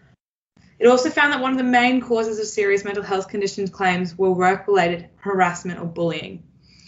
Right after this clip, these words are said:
Given this unsettling trend, Ashley is going to talk to us today about how social media can play into workplace bullying.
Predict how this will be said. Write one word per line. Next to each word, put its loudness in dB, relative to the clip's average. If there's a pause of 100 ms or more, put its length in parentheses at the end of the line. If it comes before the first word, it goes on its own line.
(560)
Given 2
this 2
unsettling 0
trend, -2
Ashley 0
is -2
going -2
to -6
talk -2
to -4
us -4
today 2
about 0
how -6
social -4
media 0
can -6
play 0
into -4
workplace -4
bullying. -8